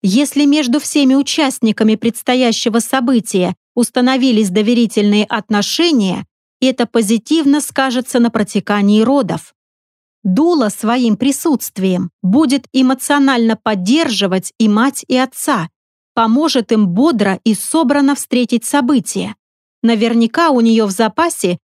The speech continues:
найдётся немало различных массажей и приёмов, облегчающих состояние женщины. Если отцу понадобится сделать перерыв, он сможет спокойно покинуть родильное помещение, будучи уверен,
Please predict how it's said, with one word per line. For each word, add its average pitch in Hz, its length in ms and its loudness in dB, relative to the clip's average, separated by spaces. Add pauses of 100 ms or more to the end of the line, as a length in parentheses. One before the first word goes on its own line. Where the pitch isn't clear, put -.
(120)
найдётся 220 560 0
немало 269 540 2
различных 226 680 0
массажей 262 560 0
и 254 160 -2
приёмов, 277 720 0 (220)
облегчающих 240 880 -2
состояние 214 800 0
женщины. 196 680 -2 (760)
Если 262 400 2
отцу 311 400 -2
понадобится 233 760 0
сделать 226 480 0
перерыв, 226 600 0 (160)
он 247 160 2
сможет 262 420 -2
спокойно 320 560 0
покинуть 294 580 0
родильное 226 520 2
помещение, 240 960 0
будучи 226 460 0
уверен, 262 580 0